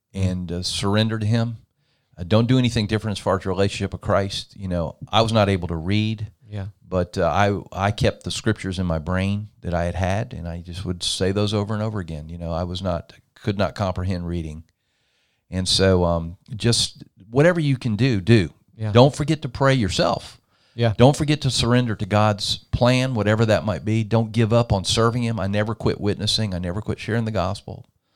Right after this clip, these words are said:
Speaker 2: I'd be going to the, to the operating room, sharing the gospel with the
Speaker 1: Mm.
Speaker 2: orderlies as they
Speaker 1: Mm.
Speaker 2: were bringing me down.
Speaker 1: Mm.
Speaker 2: So, you know, just do the things that it means
Speaker 1: Yeah.
Speaker 2: to be a follower of
Speaker 1: Yeah.
Speaker 2: Christ, and let God and his sovereignty deal with, with, with the rest of it. And, uh, so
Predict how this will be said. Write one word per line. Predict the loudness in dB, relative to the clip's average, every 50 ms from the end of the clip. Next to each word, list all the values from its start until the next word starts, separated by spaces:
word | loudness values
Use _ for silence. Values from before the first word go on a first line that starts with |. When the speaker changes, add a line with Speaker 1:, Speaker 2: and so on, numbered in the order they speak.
| _ _ _ _ _ _
Speaker 2:
I'd | -2 0 0
be | 0 0
going | 2 2 2 2
to | 0 -2
the, | -2 -4 -4 -6 -10 -20 -20 _
to | -6 -2
the | 0 2
operating | 2 2 2 2 2 2 2 0
room, | -2 -2 -4
sharing | -4 -4 -2 -2 -2
the | 0
gospel | 0 0 0 0 -2 -4 -4 -6
with | -6 -6
the | -8
Speaker 1:
Mm. | -6 -4 -2 0 2 4
Speaker 2:
orderlies | 6 6 4 4 2 0 0 -2 0
as | 0
they | 2 2
Speaker 1:
Mm. | 2
Speaker 2:
were | 0
bringing | 0 -2 -2 -2 -2 -2
me | -4
down. | -2 -2 -2 -2 -2 -2 -4
Speaker 1:
Mm. | -6 -8 -14 -20 -20 -20 -20 -20 -20 -20 -20 -18 _ -4
Speaker 2:
So, | 2 4 6 6 4
you | 4 2 0
know, | 2 2 2
just | 0 0 0 0 0 -2 -4
do | -4 -2 -2 0
the | -2 -2
things | -2 0 0 0 0
that | -2 -2
it | -2
means | 0 0 2 2
Speaker 1:
Yeah. | 2 2
Speaker 2:
to | 2
be | 4 4
a | 2
follower | 2 4 4 4 4 4 2 0
of | 0 -2
Speaker 1:
Yeah. | -2
Speaker 2:
Christ, | -2 0 0 0 -2 -2 -4 -6 -8 -10 -16 _ _ _ _ _ -2
and | 2 4
let | 6 4 4 4
God | 4 4 6 6 4 4
and | 2
his | 2 2
sovereignty | 4 6 6 6 4 4 0 -4 -4
deal | -4 -2 -2 -2 -2
with, | -2 -4 -8 -12 -14 -14 -12
with, | -8 -8 -8 -8 -10 -10 -8
with | -6 -6 -4 -2
the | -2
rest | 0 0 2 0 0 -2 -2
of | -4 -6 -6
it. | -10 -14 -14 -12
And, | -12 -10 -10 -8 -8 -8
uh, | -6 -6 -8 -10 -12 _ _ _ _ _ _
so | 4 6 8 8 8 6